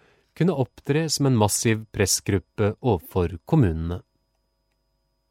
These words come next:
Etter en pilegrimsvandring til Santiago i år to tusen fikk jeg en drøm. Enn om pilegrimsleden til Nidaros fikk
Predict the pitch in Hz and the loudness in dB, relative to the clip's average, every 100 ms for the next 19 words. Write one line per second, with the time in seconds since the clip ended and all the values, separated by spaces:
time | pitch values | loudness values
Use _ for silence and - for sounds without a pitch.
0 | _ _ _ _ _ _ _ _ _ 175 | _ _ _ _ _ _ _ _ _ -6
1 | - 131 131 151 196 107 95 90 87 95 | 0 0 2 0 -2 -2 -2 -2 -2 0
2 | 92 95 - 151 - 92 - - 98 - | -2 0 0 -2 -2 -6 -4 -6 -6 0
3 | 123 90 87 110 123 92 135 - 135 - | 2 2 0 -2 0 0 -4 -6 -8 -4
4 | 123 - 220 101 85 101 98 92 92 90 | -2 0 0 -2 -6 -6 -2 0 0 -2
5 | 87 - _ _ _ _ _ _ _ _ | -4 -10 _ _ _ _ _ _ _ _
6 | _ _ _ _ _ - 101 180 127 151 | _ _ _ _ _ -8 -4 -2 -2 -2
7 | 160 - 233 107 98 95 95 - 110 98 | -6 -6 -6 -4 -2 -2 -2 -4 0 2
8 | 98 131 120 104 147 113 92 92 110 - | 2 0 0 2 2 2 0 0 -2 -4
9 | - 117 - | -2 -2 -4